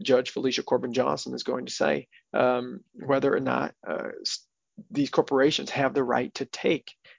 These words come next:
uh, people's land and property. Uh,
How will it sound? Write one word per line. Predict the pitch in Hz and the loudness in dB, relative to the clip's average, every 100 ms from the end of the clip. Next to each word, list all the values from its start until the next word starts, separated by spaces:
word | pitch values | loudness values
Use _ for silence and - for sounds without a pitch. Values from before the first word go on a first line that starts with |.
| - | 0
uh, | 120 107 | 0 2
people's | - 131 - 127 | 0 0 0 0
land | 127 127 127 | 0 0 -2
and | - - | -6 -4
property. | - 147 - - - _ - - _ - | 2 2 0 -10 -10 _ -20 -20 _ -2
Uh, | - | -2